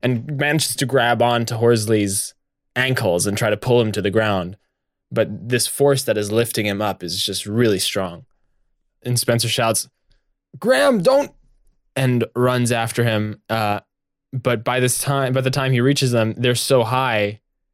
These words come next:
they're already, like, lifting up to the top of the gym and out of, out of his reach. Harriet, thinking fast, grabs one of the old trophies off of the, uh, shelf and s-,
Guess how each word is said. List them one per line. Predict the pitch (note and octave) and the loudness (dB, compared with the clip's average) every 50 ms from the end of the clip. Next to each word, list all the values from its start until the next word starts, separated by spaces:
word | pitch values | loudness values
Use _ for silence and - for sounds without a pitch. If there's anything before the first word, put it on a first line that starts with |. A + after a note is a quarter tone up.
| _ _ _ - | _ _ _ -4
they're | A#2+ A2+ A2 | 0 2 4
already, | A2+ A2+ A2 A2 G#2+ G#2+ | 4 4 4 2 2 2
like, | G#2 G2+ G2+ F#2+ A#2 | 2 2 2 2 2
lifting | A2+ A#2 A#2 A2+ - - A2 G#2+ | 2 2 2 0 0 0 0 0
up | G#2 - - | 0 -2 -4
to | - - G#2 | -2 -2 0
the | G2 G2+ G2 F#2+ G2 G2+ G2+ _ _ _ _ _ _ _ _ _ - | 2 4 4 2 2 -2 -6 _ _ _ _ _ _ _ _ _ -6
top | - B2+ A#2 G#2 | -2 -2 -2 -2
of | A2 G2 | -4 -6
the | G2+ G2 | -6 -6
gym | F#2+ G#2+ B2+ B2+ B2 A2+ | -2 0 0 0 0 0
and | G#2 G2+ | 0 0
out | G#2+ A2 G#2+ | 0 2 2
of, | G#2 G2+ F#2+ F#2 - - - | 2 0 0 -4 -12 -8 -4
out | G#2 G#2 G2+ | -2 0 0
of | F#2+ F#2+ | 0 0
his | - G#2 F#2+ F2+ F2 F#2 F#2+ - - - - _ _ _ _ _ _ _ - | 0 -2 0 0 -2 -4 -6 -8 -8 -10 -14 _ _ _ _ _ _ _ -10
reach. | - G#2+ A2 A2 G2+ F2 - - - - - _ _ _ _ _ _ _ _ _ _ _ - | -4 0 0 0 0 0 -2 -6 -8 -10 -12 _ _ _ _ _ _ _ _ _ _ _ -14
Harriet, | - - C#3+ D3+ E3+ F3+ F#3 E3+ - - _ _ _ | -4 -2 0 2 2 2 0 0 -2 -6 _ _ _
thinking | - C#3+ C3+ C#3+ C3+ | 0 0 2 2 2
fast, | B2+ - B2 A2+ A2 A2 - - - - - - _ | 0 0 0 0 0 0 -2 -6 -12 -18 -20 -20 _
grabs | - - B2+ A#2+ B2 C3 C3 A#2 - - - _ _ | -4 -2 0 0 0 0 -2 -4 -6 -8 -12 _ _
one | - C3+ | -2 0
of | C3+ | 2
the | B2+ C3 | 2 2
old | B2 A#2 A2+ | 2 2 2
trophies | - C3+ B2 A#2 G#2+ A#2+ A2+ A2+ G#2+ G2+ - - _ _ _ _ _ _ - | 0 0 0 0 2 0 0 0 0 -2 -4 -8 _ _ _ _ _ _ -4
off | - A2 G#2+ G#2 | -2 -2 0 0
of | A2+ G#2 G2 G#2 A2 G#2+ G#2+ | 0 -2 -2 -4 -6 -6 -2
the, | A2 G#2 G2+ G2+ G2+ G2+ - | -2 0 0 0 0 0 0
uh, | G2+ G2 F#2+ F#2 F2+ G#2+ B2 - - _ _ _ | 2 2 2 2 0 -2 -6 -12 -16 _ _ _
shelf | - - - C3+ A2 G2+ G2+ - - - _ _ _ _ | -6 -4 0 0 2 0 0 -2 -6 -14 _ _ _ _
and | - A2+ G#2+ | -2 -2 -2
s-, | - - - | -2 -4 -6